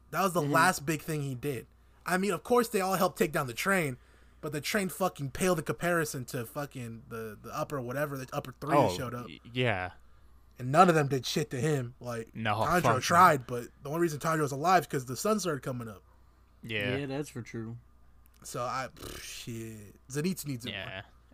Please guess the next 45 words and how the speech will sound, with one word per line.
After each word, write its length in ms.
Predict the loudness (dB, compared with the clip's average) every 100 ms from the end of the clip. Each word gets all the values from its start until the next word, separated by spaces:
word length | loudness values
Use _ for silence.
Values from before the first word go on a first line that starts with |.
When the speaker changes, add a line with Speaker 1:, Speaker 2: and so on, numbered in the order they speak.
| -2 -2 0
Speaker 3:
I, 120 | 0
I, 140 | 0 -2
I 20 |
think 160 | -2
he 100 | -6
does. 320 | -6 -8 -8 -2
I 140 | -2 -2
honestly, 440 | -2 0 0 -2 0
I 60 |
think 260 | 0 -2 -2
it'll 120 | -4
be 260 | -2 -2 -2
Inosuke 480 | -6 -8 -6 -6 -6
just 260 | -8 -10
'cause, 400 | -10 -10 -8 -8 -10 -16 -10
I 80 |
don't 180 | -8 -8
know, 80 | -8
I 100 | -8
think 260 | -6 -8 -6
it'll 260 | -10 -10 -12 -20 -20 -20 -20 -20 -6
make 220 | -4 -4
fans 420 | -4 -4 -2 -6
more 160 | -6 -4
happy. 400 | -2 -4 0 2
I 80 | 2
mean, 200 | 0 -2
a 60 |
lot 180 | 8 8
of 60 | 8
people 200 | 2 2
like 200 | 0 0
Zenitsu, 400 | -4 -8 -8 -6
don't 140 | -4
get 100 | -4
me 80 | -4
wrong, 260 | -4 -4 -2
but 100 | -4
I 60 |
feel 160 | -2 -2
like 140 | -2
the 100 | -2
Speaker 2:
He's 80 | -4
Speaker 3:
Inosuke 460 | -2 -2 -2 -2 0
Speaker 2:
my 160 | 0